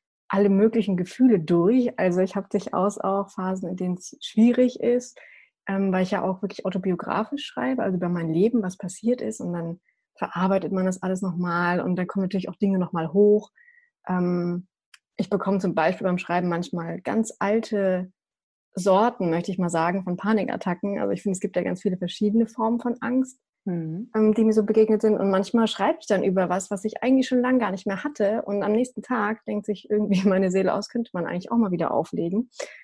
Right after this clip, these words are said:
Speaker 1: Ähm, und dann kommt das nochmal hoch. Also das ist auch wirklich so ein, ja, fast therapeutischer Prozess, würde ich sagen.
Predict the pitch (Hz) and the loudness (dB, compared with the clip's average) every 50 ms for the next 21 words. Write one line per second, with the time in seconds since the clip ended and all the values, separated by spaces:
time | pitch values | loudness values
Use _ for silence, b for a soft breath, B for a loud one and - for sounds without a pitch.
0 | B B B _ - 220 185 180 180 180 180 180 185 185 - _ - 202 196 208 | B B B _ -6 -4 -2 -2 0 0 0 -2 -2 -4 -6 _ -2 0 2 2
1 | 208 208 233 240 240 214 - 208 202 202 185 - 233 190 165 156 - - - 185 | 2 2 2 2 2 2 0 -2 -2 -2 0 2 4 4 4 2 -4 -6 -6 -4
2 | 175 180 175 185 180 - - - _ _ _ _ _ _ _ - - 220 - - | -4 -2 -2 -4 -6 -8 -10 -20 _ _ _ _ _ _ _ -2 -2 -2 -2 0
3 | - 208 190 185 196 220 - 262 233 - - 202 196 196 196 196 190 190 190 190 | 0 2 2 2 2 2 2 2 0 0 -2 -4 -4 -4 -4 -4 -6 -6 -8 -8
4 | _ _ _ _ _ _ _ _ _ _ _ _ _ _ _ _ _ - 185 185 | _ _ _ _ _ _ _ _ _ _ _ _ _ _ _ _ _ -12 -10 -10
5 | - - - _ - 208 208 185 196 202 185 - 196 185 180 - - 254 330 320 | -10 -12 -10 _ 0 2 2 2 0 -4 -6 -4 -2 -2 -2 0 0 0 0 0
6 | 240 - 180 175 - - 175 170 - - - 170 - 170 - - 180 - - - | 0 -4 -4 -8 -8 -8 -10 -10 -10 -12 -14 -12 -10 -12 -12 -10 -12 -12 -12 -12
7 | - - - - 208 | -12 -12 -12 -14 -16